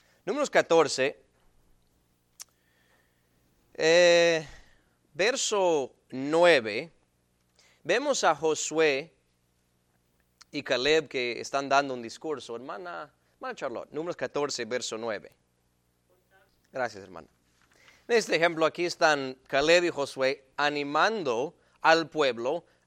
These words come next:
a no ser rebeldes contra Jehová. Y por supuesto, estaba Moisés, estaba Aarón.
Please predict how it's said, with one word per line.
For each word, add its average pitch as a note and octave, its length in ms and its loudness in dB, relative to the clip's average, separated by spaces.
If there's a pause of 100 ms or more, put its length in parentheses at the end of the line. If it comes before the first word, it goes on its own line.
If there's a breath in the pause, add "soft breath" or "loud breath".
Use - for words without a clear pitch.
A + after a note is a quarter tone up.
(140)
a F#3 180 8
no G3 600 4
ser F#3 260 2
rebeldes E3+ 640 2
contra D3+ 320 -6
Jehová. B2 400 -6 (560 soft breath)
Y D#3+ 100 -6
por G3 180 -2
supuesto, D#3+ 600 -2
estaba E3 400 6
Moisés, D3 560 0
estaba D3 480 4
Aarón. D3 440 0